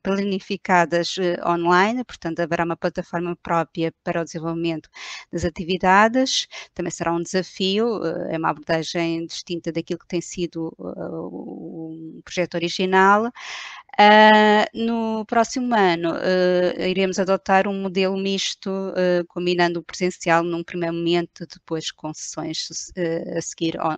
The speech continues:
eh, em, em modelo à distância. Dou-vos aqui uma panorâmica daquilo que será, o, no fundo, eh, o cronograma de, das atividades.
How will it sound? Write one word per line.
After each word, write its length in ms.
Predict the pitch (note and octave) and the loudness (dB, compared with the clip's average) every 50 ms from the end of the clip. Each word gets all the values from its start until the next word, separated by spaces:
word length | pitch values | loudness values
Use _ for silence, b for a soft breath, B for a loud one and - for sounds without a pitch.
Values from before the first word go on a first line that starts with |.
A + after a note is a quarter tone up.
| - - | -6 -6
eh, 340 | E3+ E3+ E3 E3 D#3+ E3 - | -6 -4 -2 -2 -4 -4 -4
em, 340 | E3+ E3+ E3+ E3+ E3+ - - _ - | -4 -6 -4 -6 -8 -8 -10 _ -12
em 200 | F3+ F3 F3+ F3+ | -8 -6 -6 -4
modelo 240 | F3 E3 F3+ E3+ | -4 -2 0 0
à 80 | F3+ F3 | 0 0
distância. 640 | - - - - - - - - - - - - - - _ _ b b b b b b b b _ _ _ _ _ _ _ _ _ - B B B B B B B B B B B - | 0 -4 -6 -4 -4 -4 -6 -8 -12 -14 -12 -12 -14 -14 _ _ b b b b b b b b _ _ _ _ _ _ _ _ _ -14 B B B B B B B B B B B -2
Dou-vos 280 | F#3 A3+ A3+ A3 - | 0 0 2 2 2
aqui 160 | A#3+ - B3 | 2 2 2
uma 180 | A#3 A3+ A3+ A3 | 4 4 4 4
panorâmica 840 | - _ - A3 A3 G#3+ A3 G#3 G3+ F#3+ F3+ F3 E3+ - - F3+ | 4 _ 2 2 2 4 6 6 6 8 6 4 2 2 2 2
daquilo 300 | F3 F3+ F3 - - F3 | 2 2 2 2 0 0
que 120 | E3+ - - | 0 -2 -8
será, 580 | - - F#3+ F3+ F3 E3 E3 D#3+ E3 - - - | -8 -4 0 2 4 6 6 6 4 4 2 -2
o, 560 | - - - - - - - - - - - | -6 -8 -8 -8 -8 -8 -8 -8 -8 -8 -8
no 80 | E3 E3 | -8 -10
fundo, 560 | - - - E3+ E3 E3 C#3+ E3 E3+ E3+ - | -10 -8 -6 -4 -4 -4 -2 -2 -4 -2 -2
eh, 540 | - - F3 E3+ E3+ E3+ E3 E3 E3 - - | -2 -2 -2 0 0 0 -2 -2 -4 -4 -6
o 80 | - - | -8 -12
cronograma 600 | - - - E3+ F#3 F3 E3+ F3+ F3 E3 E3 D#3+ | -12 -10 -6 -4 -2 0 2 4 4 4 4 0
de, 200 | D3+ D#3+ E3+ F3 | 0 0 0 0
das 200 | D#3 E3+ F3 E3+ | 2 0 0 0
atividades. 960 | F3+ E3 - - - F#3 F3 - F#3 F3 F#3 F#3+ F#3+ F#3 G#3 G#3+ G#3+ - - | -2 -6 -6 -6 -6 -4 0 4 6 6 6 6 4 2 -2 -4 -4 -4 -6